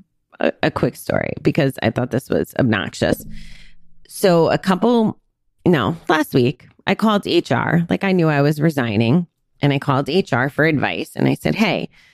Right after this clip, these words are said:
I said, "I'm gonna resign, but I know that I've done all this work, and not for nothing, I'd like my bonus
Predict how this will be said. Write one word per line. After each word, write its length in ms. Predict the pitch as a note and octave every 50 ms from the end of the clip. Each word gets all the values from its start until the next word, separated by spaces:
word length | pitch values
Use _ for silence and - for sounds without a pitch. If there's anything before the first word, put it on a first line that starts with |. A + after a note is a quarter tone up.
| _ _ _ _ -
I 60 | F3+
said, 160 | - - E3
"I'm 140 | F3+ F#3 F#3+
gonna 240 | G#3 A#3 C4 D4 C#4
resign, 560 | B3 G3+ - C3 A#2+ A2 A2 A#2+ D#3 E3 C3 - _ _ _ _ _ _ _ _ -
but 120 | G3+ G3
I 80 | G3 F#3
know 340 | F3+ F3+ F3 F3 F3 F3+ F3+
that 500 | D3+ D#3+ D3 C3+ B2 B2+ C3 B2+ C3 - -
I've 100 | - D3+
done 160 | - D#3+ D#3+
all 160 | D#3 D3+ D3+ D3+
this 240 | F3+ G#3 - -
work, 380 | - A#2+ A2 F#2 F#2 - - _ - - _ _ _ _ _ _ _ _ _ _ _ _ _ _ _
and 100 | - C#3+
not 160 | D#3+ F#3 A3+
for 100 | - -
nothing, 540 | C#3 D3+ E3 F#3 - - E2+ F#2 G#2 G#2 A2 - -
I'd 160 | - C3+ B2
like 240 | D3+ G#3 - - -
my 100 | C3+ C3+
bonus 640 | A#2 B2 A2+ F#2+ F2+ G#2 A#2 A#2+ G#3+ - - -